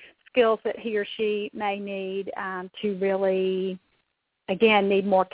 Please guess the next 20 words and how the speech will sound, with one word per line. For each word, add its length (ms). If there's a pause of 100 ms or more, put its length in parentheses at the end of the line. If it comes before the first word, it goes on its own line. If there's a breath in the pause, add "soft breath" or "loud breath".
time 280
to 80
master. 560 (100)
So 220
we're 160
gonna 200
talk 260
about 240
all 320
of 100
that 220
today. 360
So 100
let's 540 (380)
start 440 (580 loud breath)
by 140 (220)
talking 500
about 460 (200)
some 320
activities 840